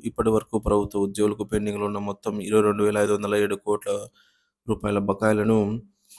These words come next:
విడుదల చేసినట్లు వెల్లడించారు. జీతాల ఆలస్యంపై స్పందన, ఇకపై వేతనాల ఆలస్యాన్ని తగ్గించి తగిన చర్యల ద్వారా ని-,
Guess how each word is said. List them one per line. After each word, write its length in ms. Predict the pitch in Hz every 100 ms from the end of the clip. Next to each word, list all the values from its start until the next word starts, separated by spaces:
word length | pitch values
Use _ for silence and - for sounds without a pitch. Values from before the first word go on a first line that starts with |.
| _ 113
విడుదల 320 | 110 113 113
చేసినట్లు 500 | 107 101 - 104 101
వెల్లడించారు. 640 | 101 98 101 - 98 101 101 - _ _ _
జీతాల 420 | 107 107 110 117 104
ఆలస్యంపై 520 | 101 104 107 98 117
స్పందన, 420 | - 98 95 92 55 - _ _ _ -
ఇకపై 420 | 120 - 110 104 101 117 - - - _ _ _ -
వేతనాల 500 | 110 113 117 120 117
ఆలస్యాన్ని 640 | 101 101 104 - 101 104 107 101
తగ్గించి 640 | - 101 107 104 104 - 113 107 123 - _ _ _ _ -
తగిన 300 | 113 107 104 - -
చర్యల 420 | - 104 110 104
ద్వారా 320 | 101 101 101
ని-, 240 | 101 101